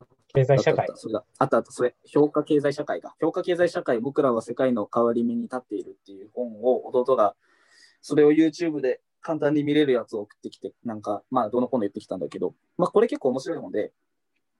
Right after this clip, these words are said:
Speaker 2: まあ、めちゃくちゃかいつまんで言うと、今後は、その人、価値観が大事になってきて、お金が動く仕組みというか、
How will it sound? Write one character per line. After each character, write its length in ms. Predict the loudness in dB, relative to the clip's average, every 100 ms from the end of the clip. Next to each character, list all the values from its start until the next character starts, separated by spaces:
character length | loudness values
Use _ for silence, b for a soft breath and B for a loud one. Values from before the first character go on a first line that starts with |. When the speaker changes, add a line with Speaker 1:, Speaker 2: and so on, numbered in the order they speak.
| -8
Speaker 2:
ま 140 | -6
あ、 60 | -6 _ _ _ _
め 160 | -2 -2
ち 100 | -2
ゃ 80 | -4
く 160 | -6
ち 60 | -4
ゃ 40 |
か 140 | -2 0
い 80 | 2
つ 100 | 2
ま 120 | 4
ん 80 | 4
で 60 |
言 100 | 4
う 40 | 4
と、 320 | 2 2 -2 _ _
今 240 | -8 -6
後 120 | -4
は、 280 | 0 0 -2 _ _ _ _ _ -20 -20 _ _ _ _ _
そ 220 | _ -8 -4
の 120 | -4
人、 520 | -4 -2 0 -2 -8 _ _ _ _ -10
価 120 | -10
値 180 | -8 -6
観 280 | -6 -6 -6
が 100 | -2
大 180 | 0
事 120 | -2 -6
に 80 |
な 100 | -8
っ 60 | -10
て 160 | -14 -14
き 80 |
て、 300 | 0 2 2 _ _ _ _ _ _ _ _ -12
お 80 | -4
金 260 | -2 0
が 160 | 0 0
動 120 | -2
く 120 | -4
仕 140 | -16 -12
組 160 | -8
み 80 | -8
と 100 | -6
い 140 | -6
う 60 | -8
か、 280 | -12 -14